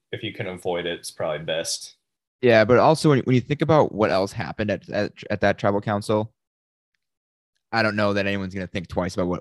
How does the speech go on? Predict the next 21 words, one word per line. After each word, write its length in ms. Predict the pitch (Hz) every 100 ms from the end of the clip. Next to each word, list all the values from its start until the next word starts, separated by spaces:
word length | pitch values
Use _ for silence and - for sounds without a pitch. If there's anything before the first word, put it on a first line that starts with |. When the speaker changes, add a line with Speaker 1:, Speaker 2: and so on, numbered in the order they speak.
| -
Speaker 2:
<laughs> 100 | -
about 300 | - 123 143
what 160 | 104 98
he 120 | 98
did. 260 | 85 87 - - _ _ _ 202
Speaker 1:
No, 340 | 226 156 127
definitely, 760 | 127 139 160 135 135 120 113
uh, 340 | 104 98 98 98 - _ _ _ _ _ - - _ _ _ _
came 180 | - 185
out 120 | 165
of 60 | 151
it 100 | 127
second 500 | - 160 147 131 107
best 360 | 98 82 - 104
of 80 |
everyone, 400 | 98 87 85 80
I 80 | 78
feel 280 | - 92 80
like. 240 | 73 69 - _ _ _ _ _ _ _ _ _ _ -
May-, 160 | 151 160
well, 420 | 180 170 160